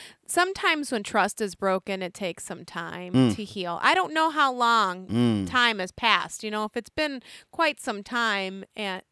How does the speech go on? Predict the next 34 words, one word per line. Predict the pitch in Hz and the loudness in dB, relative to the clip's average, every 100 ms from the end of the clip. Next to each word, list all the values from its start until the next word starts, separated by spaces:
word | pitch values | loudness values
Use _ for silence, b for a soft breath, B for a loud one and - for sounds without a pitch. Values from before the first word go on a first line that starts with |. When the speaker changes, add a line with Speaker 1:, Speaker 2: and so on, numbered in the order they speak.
| _ | _
Speaker 1:
then | 202 240 233 | -6 -2 0
I | 226 | -2
would | 233 220 | -2 -6
say, | - 208 190 190 - b b b 233 | -4 -4 -2 -6 -10 b b b 0
"Okay, | 233 - 190 - 185 _ _ _ | 0 0 -8 -8 -18 _ _ _
if | 226 208 | -8 -2
you | 277 302 | -2 0
decided | 254 - 233 214 | 0 4 4 4
to | 196 | -4
move | 196 185 | -10 -6
forward, | 262 254 233 196 190 190 | 0 2 2 0 -2 -4
Speaker 2:
Okay. | 208 208 | -4 -4
Speaker 1:
we | 202 | 0
need | 277 247 | 2 2
to | 214 | 2
stop | - 240 - | 4 4 4
bringing | 220 196 190 | -2 -2 -4
up | - | -6
the | - | -10
past," | - 180 - - - - - | -8 -8 -8 -14 -18 -16 2
Speaker 2:
Mm. | 143 131 95 | 6 6 4
Speaker 1:
right? | 214 214 240 | 4 4 4
And | - 247 | -2 -4
you've | 233 | -4
given | 208 254 240 226 | 0 0 0 -2
no | 220 226 226 220 | 2 4 4 2
reason | 208 226 220 220 202 | -2 -4 -4 -4 -6
for | 196 214 208 | -6 -4 -4
this | 196 | -6
person | - - 208 202 214 190 | -6 -4 -2 -2 -6 -8
to | 190 208 | -10 -8
not | 196 - | -8 -10
trust | - 269 285 - - | -6 -2 -2 -4 -12
you. | 160 151 | -10 -8